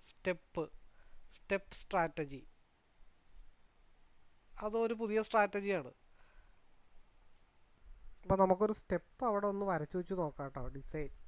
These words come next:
അതായത് ദേ ഇവിടുന്ന് ഇത്തിരി നീക്കി വരക്കാം. ഇവിടുന്ന് സ്റ്റെപ്പ് ഇങ്ങനെ പോയി, ഇങ്ങനെ വന്നു, ഇങ്ങനെ വന്നു, ഇങ്ങനെ വന്നു, ഇങ്ങനെ വന്നു, ഇങ്ങനെ വന്നു, ഇങ്ങനെ വന്നിട്ട് അടുത്ത സ്റ്റെപ്പ് മുകളിലേക്ക് പോണു. അത് ഒരു ഫോർമാറ്റേ.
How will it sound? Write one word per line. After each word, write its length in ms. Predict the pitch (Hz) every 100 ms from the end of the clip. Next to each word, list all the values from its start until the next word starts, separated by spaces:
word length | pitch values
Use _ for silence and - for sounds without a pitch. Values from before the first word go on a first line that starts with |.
| - - -
അതായത് 440 | 147 147 147 147 151
ദേ 60 |
ഇവിടുന്ന് 460 | 151 147 147 147 147
ഇത്തിരി 280 | - - 175
നീക്കി 280 | 170 - 226
വരക്കാം. 380 | 170 139 120 - -
ഇവിടുന്ന് 240 | 160 160 165
സ്റ്റെപ്പ് 380 | - 165 -
ഇങ്ങനെ 240 | 165 165 165
പോയി, 340 | 160 151 - - - - -
ഇങ്ങനെ 240 | 151 156
വന്നു, 380 | 160 151 151 156
ഇങ്ങനെ 320 | 156 151 151
വന്നു, 300 | 156 143 147
ഇങ്ങനെ 380 | 151 151 147 151
വന്നു, 260 | 151 143 151
ഇങ്ങനെ 400 | 147 147 143 151
വന്നു, 280 | 147 139
ഇങ്ങനെ 320 | 156 147 147 151
വന്നു, 280 | 143 143
ഇങ്ങനെ 260 | 147 143 151
വന്നിട്ട് 480 | 151 143 143 185 254 - - - - - - - 156
അടുത്ത 300 | 147 - 156
സ്റ്റെപ്പ് 320 | - 151 160
മുകളിലേക്ക് 520 | 160 143 139 139 139
പോണു. 320 | 143 123 117 - - - -
അത് 200 | 151 175
ഒരു 420 | 202 - 196 185
ഫോർമാറ്റേ. 640 | 185 175 143 139 131 -